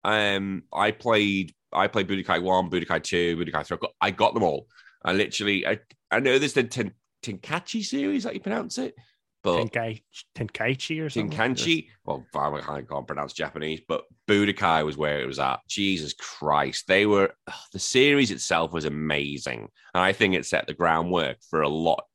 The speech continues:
Speaker 1: I think it set the groundwork for when it comes to the new series, Fighters. But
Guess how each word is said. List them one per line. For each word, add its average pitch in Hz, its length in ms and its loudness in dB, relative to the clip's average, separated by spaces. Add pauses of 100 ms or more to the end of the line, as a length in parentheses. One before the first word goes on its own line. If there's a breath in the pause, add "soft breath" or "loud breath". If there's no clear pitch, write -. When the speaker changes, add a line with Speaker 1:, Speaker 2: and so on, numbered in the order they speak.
(300 loud breath)
Speaker 1:
I 147 100 6
think 190 160 6
it 165 120 2
set - 160 2
the 101 60 -2
groundwork 87 600 0
for 76 240 2 (420)
when 92 120 2
it 87 100 -2
comes 82 280 -2
to 87 100 -2
the 76 220 2
new 87 180 0
series, 90 460 2
Fighters. 82 560 -4 (500 soft breath)
But 82 240 2